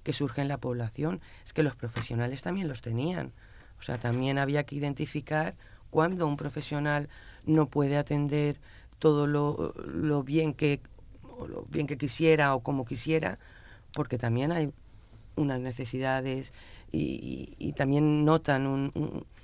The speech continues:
eh, unos pro-, unas problemáticas que, que, que per-, vamos, que inf-, eh, influye, ¿no? Eh, y entonces el último era,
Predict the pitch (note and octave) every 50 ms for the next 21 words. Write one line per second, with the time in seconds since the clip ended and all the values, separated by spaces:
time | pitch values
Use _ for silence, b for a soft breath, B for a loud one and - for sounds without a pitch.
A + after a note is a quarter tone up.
0 | B B B B B B B B - - - - - - - - D#3 D3+ C#3+ A#2+
1 | - - C3+ - - D3 C#3 B2 - - C#3 C3+ C#3 C3+ C#3 C#3+ C#3+ - D3+ -
2 | D#3+ D#3+ D#3 - - - D3 C#3 - - C3+ C3 B2+ B2 B2 A#2+ - F#2+ - -
3 | D3 - - - - C3+ - - - - - - - B B B B B - -
4 | D3 C3+ C3+ B2 A#2+ - C3+ B2+ A#2+ A#2+ - C#3+ C3+ A#2+ A#2 - - - - -
5 | C#2 - D2 E2 - - A#2+ A#2 - D#3+ E3 D#3 B2+ B2+ B2 C3+ F#3+ - - B
6 | B B B B B B B B B B B B B - D#3+ E3+ E3+ - - F3
7 | F3 E3+ D#3+ F#3+ F3+ E3+ G#3+ G3+ - - E3+ E3+ F3 F3 G3 A3 A#3 - - G#3+
8 | G3+ G#3 G#3 G#3+ A3+ - - - F3+ F3 E3+ F3 F3+ G3